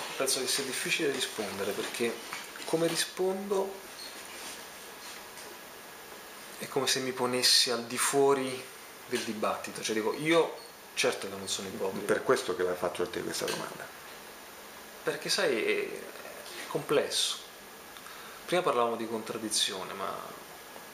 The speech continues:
Speaker 1: nel momento in cui tu decidi di fare, devi mediare. Nel momento in cui devi mediare in una realtà difficile,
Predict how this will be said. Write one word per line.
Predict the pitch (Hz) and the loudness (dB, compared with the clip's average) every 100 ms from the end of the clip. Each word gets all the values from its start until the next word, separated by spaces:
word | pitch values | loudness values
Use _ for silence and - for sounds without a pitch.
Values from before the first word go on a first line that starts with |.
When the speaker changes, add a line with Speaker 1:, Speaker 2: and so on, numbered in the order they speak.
| - - - - - - - - - - - - - | -14 -14 -14 -14 -14 -14 -14 -14 -14 -14 -14 -14 -4
Speaker 1:
nel | 135 | 2
momento | 143 185 190 | 4 4 -2
in | 175 | -4
cui | 139 | -6
tu | 131 | -4
decidi | 135 120 127 120 | 0 0 0 -4
di | |
fare, | 123 - 151 156 143 131 123 117 113 | -2 2 2 2 2 2 0 -2 -2
devi | 110 107 | -2 0
mediare. | 104 98 92 - - | 0 0 -2 -2 -6
Nel | - | -4
momento | 120 131 139 | -4 -4 -4
in | |
cui | - | -2
devi | 127 120 | 0 2
mediare | 117 117 123 120 117 | 0 2 4 4 2
in | |
una | 113 | 0
realtà | 110 110 - 110 | 0 -2 -2 -4
difficile, | 113 - 120 120 - 107 | -4 -4 -4 -2 -2 -2